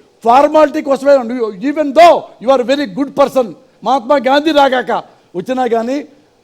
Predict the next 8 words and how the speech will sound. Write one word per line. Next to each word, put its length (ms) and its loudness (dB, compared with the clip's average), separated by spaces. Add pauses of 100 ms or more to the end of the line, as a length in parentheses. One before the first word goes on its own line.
(120)
"ఆ, 80 -8
thank 280 -6
you 140 -8
సార్, 240 -2 (200)
వెళ్ళిపోండి 400 -10
సార్." 160 -6 (680)
అది 220 -2
కూడా 560 0